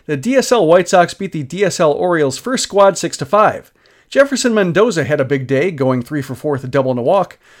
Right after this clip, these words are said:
Elijah Tatis went oh for two with the walk, sac fly, and strikeout. The Birmingham Barons are effectively in the middle of a second All-Star break due to Tropical Storm Barry. They had a doubleheader against Jackson and Tennessee washed out on Sunday,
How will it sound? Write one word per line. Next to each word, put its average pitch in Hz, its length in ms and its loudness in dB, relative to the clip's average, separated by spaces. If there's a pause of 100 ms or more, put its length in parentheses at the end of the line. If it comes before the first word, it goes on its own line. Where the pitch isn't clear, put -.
(120)
Elijah 151 380 2
Tatis 247 500 -4
went 202 200 0
oh 190 100 -2
for 156 140 -10
two 196 200 -4
with 156 140 -4
the 143 80 -2
walk, 151 320 4
sac 147 300 0
fly, 131 220 -2
and 131 100 -2
strikeout. - 560 -4 (680)
The 190 80 -6
Birmingham 254 480 0
Barons 190 340 0
are 147 100 4
effectively 170 480 0
in 160 80 0
the 139 60 -2
middle 170 240 2
of 131 80 -2
a 127 40 -6
second 170 300 0
All-Star 175 420 0
break 135 280 -4
due 160 120 -2
to 147 100 0
Tropical 160 400 0
Storm 156 340 -2
Barry. 147 480 -4 (460)
They 139 120 -4
had 143 140 -2
a 135 40 -8
doubleheader 151 480 2
against 139 300 -2
Jackson 147 340 2
and 120 140 -4
Tennessee 160 400 -4
washed 139 360 2
out 135 140 2
on 127 140 -2
Sunday, 190 420 2